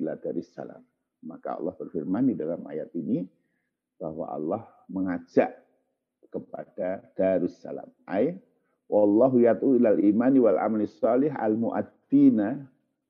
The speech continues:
al mu'attiyaini ila jannati. Jadi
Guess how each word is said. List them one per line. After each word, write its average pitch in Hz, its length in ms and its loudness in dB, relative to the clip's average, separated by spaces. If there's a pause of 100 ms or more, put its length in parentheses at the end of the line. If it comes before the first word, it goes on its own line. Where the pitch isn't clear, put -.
(760)
al 101 180 0
mu'attiyaini 113 1300 2
ila 92 160 2
jannati. 76 560 -6 (1800)
Jadi - 180 -8